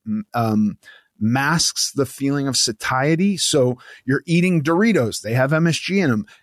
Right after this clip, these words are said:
and they're delicious, and they've got these flavor enhancers in them. And where your bodies s-, would normally start going like, "We've had enough,"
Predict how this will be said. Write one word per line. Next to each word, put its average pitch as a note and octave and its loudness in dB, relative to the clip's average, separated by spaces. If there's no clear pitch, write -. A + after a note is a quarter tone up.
and B2+ 0
they're C#3 2
delicious, D#3 0
and C3+ -4
they've B2+ -2
got C#3 -2
these D#3 -2
flavor G3 2
enhancers A#2+ 0
in A2+ 0
them. G2+ -2
And C3+ 0
where D3 0
your D3 2
bodies D#3 0
s-, - -2
would D3+ 2
normally D#3+ 0
start C#3 0
going C3+ 0
like, B2+ 0
"We've D3+ 2
had D#3+ 0
enough," D#3+ 0